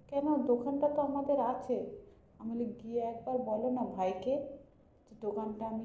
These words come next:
চালাবো।" তখন একদিন খুব ঝগড়াঝাটি হয়, খুব, খুব, খুব ঝগড়াঝাটি হলো। হলে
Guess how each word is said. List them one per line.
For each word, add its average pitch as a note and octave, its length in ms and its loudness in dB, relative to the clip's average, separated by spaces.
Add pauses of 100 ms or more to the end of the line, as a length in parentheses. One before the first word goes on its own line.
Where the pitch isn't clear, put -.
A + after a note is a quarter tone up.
চালাবো।" G#3+ 600 -4 (1120)
তখন G3 300 -12
একদিন G3+ 500 -10 (100)
খুব G#3 280 -6 (180)
ঝগড়াঝাটি G3+ 720 -6
হয়, G3+ 260 -4 (1120)
খুব, C4+ 400 0
খুব, C4 400 -8
খুব C4 340 -4
ঝগড়াঝাটি A3 640 -2
হলো। G3+ 360 -4 (880)
হলে A#3+ 500 4